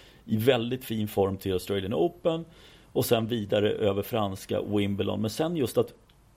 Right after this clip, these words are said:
vrida om och ta den här höstsäsongen och ladda in upp för den sista.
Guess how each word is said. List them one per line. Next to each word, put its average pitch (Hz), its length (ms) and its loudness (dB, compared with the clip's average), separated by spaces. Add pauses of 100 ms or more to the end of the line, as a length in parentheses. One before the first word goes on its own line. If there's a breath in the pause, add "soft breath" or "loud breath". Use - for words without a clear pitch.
(120)
vrida 120 420 0
om 151 320 -2
och - 180 -6
ta 113 180 2
den 113 100 2
här 107 100 2
höstsäsongen 131 760 -2
och 113 80 0
ladda 107 240 2
in 104 200 -2
upp 104 240 -6
för 110 100 -2
den 107 80 2
sista. 139 380 -4